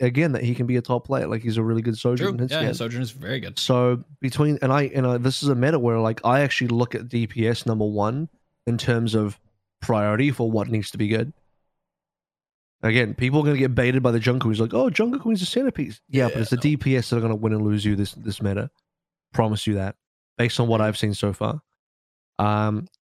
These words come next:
Speaker 1: Trong Lucio, love it. Twilight Brig. I'm actually pretty
Speaker 2: Okay.
Speaker 1: incl-, I'm actually pretty inclined to trust Twilight here.
Speaker 2: Yep.
Speaker 1: So my only question mark is, you know, who plays a J Q? And again, I just default to,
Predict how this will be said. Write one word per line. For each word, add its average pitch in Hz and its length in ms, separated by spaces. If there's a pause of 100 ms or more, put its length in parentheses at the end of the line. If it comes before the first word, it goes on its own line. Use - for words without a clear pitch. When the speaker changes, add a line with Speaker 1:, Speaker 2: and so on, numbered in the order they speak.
(140)
Speaker 1:
Trong 139 340
Lucio, 143 500
love 120 200
it. 139 180 (500)
Twilight 139 460
Brig. 151 480 (1300)
I'm 175 80
actually 247 220
pretty 185 280
Speaker 2:
Okay. 143 80
Speaker 1:
incl-, 110 240
I'm 151 140
actually 233 260
pretty 165 220
inclined 135 340
to 120 60
trust 123 300
Twilight 120 280
here. 107 180 (520)
Speaker 2:
Yep. 120 120 (480)
Speaker 1:
So - 120
my 131 160
only 180 120
question 170 320
mark 127 260
is, 120 280
you 120 80
know, 117 120
who 123 140
plays 127 300
a 110 60
J 117 180
Q? 160 280
And 123 80
again, 113 380
I 110 160
just 107 220
default 110 440
to, 107 280